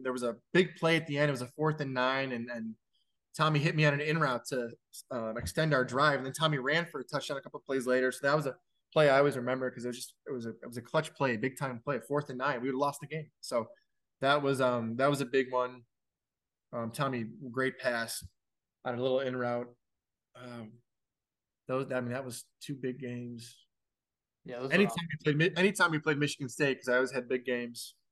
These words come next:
Speaker 1: Um, that was fun. But I mean, yeah, I mean, the behind the back catch, the Hail Mary, those are, they're kinda hard to, to beat those. Those are rare. Those are rare things that, that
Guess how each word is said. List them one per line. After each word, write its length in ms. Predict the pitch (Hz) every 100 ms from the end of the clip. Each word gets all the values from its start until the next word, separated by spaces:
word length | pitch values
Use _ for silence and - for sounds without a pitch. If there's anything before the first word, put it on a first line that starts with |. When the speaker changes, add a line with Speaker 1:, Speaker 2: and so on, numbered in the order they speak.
| _ -
Speaker 1:
Um, 500 | 120 110 107 107 101 _ _ _ _ _ _ _ _
that 100 | 120
was 120 | 117
fun. 460 | - 123 117 117 117 _ _ _ _ _ _ _ _ _ _ _ _ _ _ _ _ -
But 100 | 143
I 40 |
mean, 360 | 143 139 - - _ _ _ _ _ _ _ -
yeah, 160 | 143 120
I 100 | 110
mean, 120 | 117
the 60 |
behind 260 | 123 131 160
the 40 | 151
back 320 | 143 139 -
catch, 500 | 143 135 - - - _ _ _ _ _ _ _ -
the 140 | 123
Hail 200 | 127 135
Mary, 300 | 127 131 120
those 180 | 117 120
are, 60 | 123
they're 140 | 117 -
kinda 180 | 147 123
hard 300 | 123 131 120
to, 140 | 117 98
to 80 | -
beat 240 | 135 123
those. 340 | 120 113 104 104
Those 160 | 117
are 80 | 117
rare. 320 | 117 117 110
Those 160 | 117 120
are 60 | 120
rare 280 | 127 123 -
things 200 | 123 110
that, 120 | 113
that 120 | 120